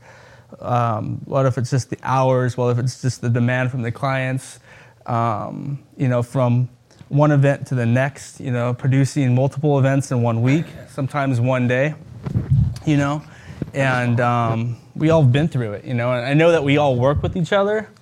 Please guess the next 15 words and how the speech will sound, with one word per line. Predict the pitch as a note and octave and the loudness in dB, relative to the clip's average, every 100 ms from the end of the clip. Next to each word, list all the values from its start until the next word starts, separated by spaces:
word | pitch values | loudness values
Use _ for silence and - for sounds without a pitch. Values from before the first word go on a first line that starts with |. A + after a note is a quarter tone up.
| - - - C#3+ - - - | -20 -20 -14 -10 -6 -4 0
over | D3+ E3 | 2 4
the | D#3 | 6
years. | C#3+ D#3 F#3 F3+ | 6 4 4 4
I'm | C#3 B2 - | 2 0 -2
working | D3 D3+ | -2 0
with | D3 C#3+ | 0 2
you | D3+ | 0
for | C#3 | 2
ten | - D#3 | 2 2
years, | F3 E3+ | 2 0
but | D#3 - | -2 -2
I | |
really | D3 D#3+ F3 | 2 4 8
don't | D#3 D#3+ D3+ | 8 6 2
know | C#3+ D3 C#3+ C#3+ C3+ | 2 4 4 2 0